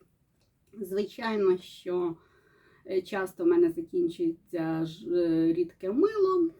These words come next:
Е, коли показую, коли, коли не показую, бо бачу, що цього мила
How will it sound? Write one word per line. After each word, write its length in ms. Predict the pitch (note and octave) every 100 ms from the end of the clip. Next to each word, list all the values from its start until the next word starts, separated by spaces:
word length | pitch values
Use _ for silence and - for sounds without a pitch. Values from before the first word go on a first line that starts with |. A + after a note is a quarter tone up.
| _ _ - -
Е, 440 | G#3+ G#3 G3 F#3 - _ _
коли 240 | B3 C#4
показую, 720 | C#4+ - B3 A#3+ A3 G#3+ F#3+
коли, 340 | E3+ G#3 G3 G3 -
коли 260 | G#3 A3
не 100 | G#3+
показую, 560 | F#3 F3+ A3 G3+ F#3 F3
бо 140 | E3
бачу, 340 | E3+ E3+ E3 D#3+
що 220 | - E3
цього 280 | - F3 E3+
мила 380 | F3 E3 E3+